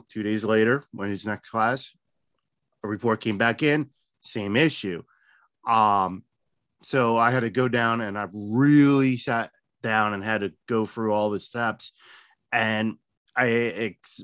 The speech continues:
actually determined it seemed to be a bad H D M I cable. So when the computer shut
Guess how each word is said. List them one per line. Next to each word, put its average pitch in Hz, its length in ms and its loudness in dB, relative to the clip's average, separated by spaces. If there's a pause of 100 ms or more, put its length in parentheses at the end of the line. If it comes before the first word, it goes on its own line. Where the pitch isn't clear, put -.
(160)
actually 131 360 -4
determined 120 540 0 (140)
it - 240 -14
seemed 123 280 -6
to - 80 -8
be 107 140 0
a 98 60 -2
bad 107 260 0
H 107 220 -6
D - 60 -10
M 98 100 -4
I 139 160 2
cable. - 340 -14 (680)
So 117 180 -2
when 110 160 0
the 104 80 -2
computer 120 380 0
shut - 400 -4